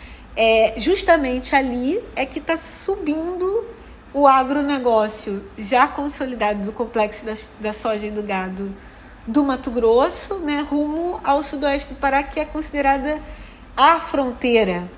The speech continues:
né, de expansão desse agronegócio. Ou seja, eles estão disputando terras ali, né, essas terras das unidades de conservação,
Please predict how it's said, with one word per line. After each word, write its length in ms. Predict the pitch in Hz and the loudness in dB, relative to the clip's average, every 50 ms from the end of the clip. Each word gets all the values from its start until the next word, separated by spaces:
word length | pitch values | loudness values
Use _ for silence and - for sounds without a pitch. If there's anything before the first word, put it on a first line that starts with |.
| - - - | -18 -14 -8
né, 300 | 196 220 233 240 247 247 | -4 -2 0 0 0 0
de 160 | 220 - 233 | -2 -4 -8
expansão 500 | 233 - - - 233 226 226 - 226 214 214 | -8 -8 -4 -4 -4 -4 -4 -6 -6 -6 -4
desse 260 | 208 202 202 - 226 | -6 -6 -6 -4 -4
agronegócio. 600 | 196 196 202 202 208 196 185 175 175 190 - 302 | -4 -4 -4 -6 -8 -8 -8 -8 -8 -4 -2 -2
Ou 40 | 311 | -2
seja, 600 | 302 - - 247 208 196 185 175 165 175 175 170 - - - - - - - - - | -2 -2 0 2 2 2 2 0 -4 -8 -8 -10 -12 -18 -20 -20 -20 -20 -20 -12 -8
eles 140 | 202 220 214 | -8 -8 -4
estão 180 | - - 240 | 0 0 0
disputando 600 | 254 240 247 - - 277 277 277 - 247 233 233 294 | 0 0 -4 -8 -4 -6 -6 -2 0 -2 0 0 -4
terras 720 | - - - 339 330 320 330 339 311 277 240 220 214 226 | -4 2 4 6 6 6 6 4 2 0 -2 -2 -2 -2
ali, 340 | 208 208 196 - 302 - - - - - - - - - - - | -4 -4 -6 -12 -12 -14 -16 -20 -20 -20 -20 -20 -20 -20 -10 0
né, 240 | 226 240 254 247 226 | 4 6 8 8 8
essas 260 | 226 - 262 226 - | 6 2 0 -2 -2
terras 440 | - 247 226 226 226 214 202 - - - - | 0 2 2 2 2 -2 -6 -6 -14 -14 -10
das 400 | 208 202 220 247 247 262 277 254 | -4 6 8 8 8 8 6 4
unidades 460 | 262 254 254 226 226 214 220 214 208 | 0 -4 -2 0 2 2 2 2 -2
de 60 | - | -6
conservação, 1000 | - 233 226 226 - 240 233 233 240 247 - - - 240 220 220 220 220 220 220 | -8 -8 -8 -6 -6 -8 -6 -6 -8 -8 -8 -8 -4 -4 -2 -2 -2 -2 -4 -6